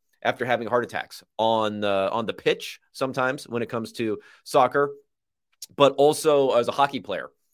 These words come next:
who had a very similar thing happened and was back to playing a few weeks later. I don't know if, um, or a month or two later, I don't know if Hamlin will be one of those people that eventually ends up, uh, playing here, but,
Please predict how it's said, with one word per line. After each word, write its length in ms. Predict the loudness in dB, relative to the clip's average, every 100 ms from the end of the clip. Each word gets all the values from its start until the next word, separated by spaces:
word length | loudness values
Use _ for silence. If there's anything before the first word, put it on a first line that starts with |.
| _
who 60 | -4
had 80 | 0
a 40 |
very 180 | 0 -2
similar 280 | -4 -4 -4
thing 280 | -4 -8 -6
happened 480 | -4 -4 -6 -10 -18 -20 _ -10
and 100 | -8
was 120 | 0
back 180 | 0 0
to 80 | -4
playing 240 | -4 -6 -10 _ _
a 60 | -8
few 100 | -6
weeks 160 | -4
later. 180 | -2 2
I 60 | 4
don't 120 | 4
know 60 | 2
if, 100 | 2
um, 400 | 2 2 -4 -18 _ _ _ _ _ _ _ _ -2
or 100 | -2
a 40 |
month 200 | -2 -4
or 60 | -8
two 160 | -8
later, 240 | -6 -6 -8 -16 2
I 80 | 4
don't 80 | 6
know 120 | 4
if 100 | 2
Hamlin 500 | -4 -4 -4 -6 -6
will 120 | -10
be 180 | -8 -6
one 180 | -6 -6
of 120 | -4
those 160 | -6 -6
people 320 | -6 -6 -2
that 120 | -2
eventually 520 | 0 0 0 -2 -2
ends 200 | -2 0
up, 180 | 0 0 -8 _ _ -2
uh, 180 | 0 0
playing 360 | 0 -2 -2
here, 380 | -4 0 0 0
but, 300 | 0 0 -2